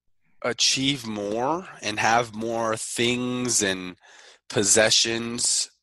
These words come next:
in our life, that we begin to take things for granted, and that as human beings, we're hardwired to always want more and more and more,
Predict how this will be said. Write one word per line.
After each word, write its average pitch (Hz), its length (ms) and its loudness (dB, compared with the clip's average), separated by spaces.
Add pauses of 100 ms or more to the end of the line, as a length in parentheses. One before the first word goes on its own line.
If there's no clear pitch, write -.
(140)
in 110 160 -2
our 107 280 4
life, 92 600 0 (840)
that 107 180 -2
we 113 180 -4
begin 113 500 0
to 127 160 2
take 113 320 2
things 110 760 0
for 104 200 -8
granted, 95 760 0
and 95 240 -6
that 92 260 2 (1080)
as 107 200 4
human 139 380 -2
beings, 110 520 0
we're 104 140 -2
hardwired 123 720 2
to - 100 -4
always 104 760 -2 (180)
want 113 400 -2
more 107 360 -2
and 98 120 -6
more 101 280 -2
and 90 120 -4
more, 98 380 -2